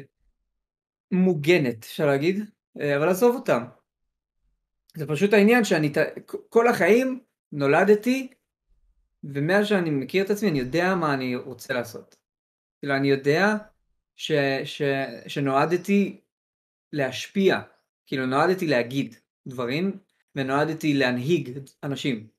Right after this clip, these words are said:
כאילו, את זה אני יודע. השאלה איך,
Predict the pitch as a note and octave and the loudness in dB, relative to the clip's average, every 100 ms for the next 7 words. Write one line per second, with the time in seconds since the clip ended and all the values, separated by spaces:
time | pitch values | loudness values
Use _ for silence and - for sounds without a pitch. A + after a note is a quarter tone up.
0 | _ _ _ _ _ - C#3 C#3 E3 E3 | _ _ _ _ _ -2 0 2 4 4
1 | D3+ C3+ A2 A2 _ _ _ _ _ C#3+ | 2 2 -2 -6 _ _ _ _ _ -10
2 | - D3 C3+ D#3 - F3 A3+ A3+ | -4 0 2 2 2 2 0 -2